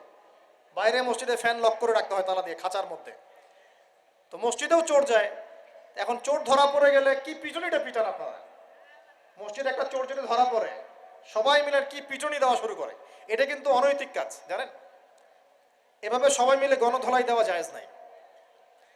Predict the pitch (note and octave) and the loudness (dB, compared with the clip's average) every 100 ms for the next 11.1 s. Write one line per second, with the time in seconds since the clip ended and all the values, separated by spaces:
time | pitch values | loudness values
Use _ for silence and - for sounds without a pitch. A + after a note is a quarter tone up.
0 | _ - G3 A#3+ A3+ A#3 - B3+ D4 C#4 | _ -6 -4 -4 -6 -8 -8 -8 -6 -8
1 | C#4 C4+ B3+ B3+ B3+ B3+ B3 - - - | -6 -4 -6 -4 -4 -4 -6 -12 -10 -4
2 | A3 A#3 A3 A3 B3+ B3 - G3 D#3+ C3 | 0 6 6 6 0 -2 -6 -6 -6 -8
3 | - - - - - - _ _ _ _ | -10 -20 -20 -20 -20 -20 _ _ _ _
4 | _ _ _ _ - B3 B3+ C4+ B3 C4 | _ _ _ _ -6 0 0 0 0 0
5 | C4 B3 B3 C4 B3+ A#3 A#3+ B3+ A#3+ B3 | -2 -4 -2 -4 -6 -10 -4 -4 -2 -6
6 | C4 B3 C4+ - B3+ C#4 C4+ F#3 - - | -4 -4 -6 -4 -4 -2 -2 -4 -6 -10
7 | - - - - - - _ _ _ _ | -20 -20 -20 -20 -20 -20 _ _ _ _
8 | _ F#3 A3+ C4 A#3+ A3+ C4+ C#4 C#4 C4+ | _ -14 -10 -6 -4 -4 0 0 0 2
9 | C4+ C4 C4 A3+ A3+ A#3+ D4 A#3+ G3 F#3 | 2 2 0 6 6 8 8 8 4 2
10 | G#3+ A#3 B3 A#3+ A3+ A3+ - - G3 G#3 | 2 2 0 0 0 0 -4 -4 -2 0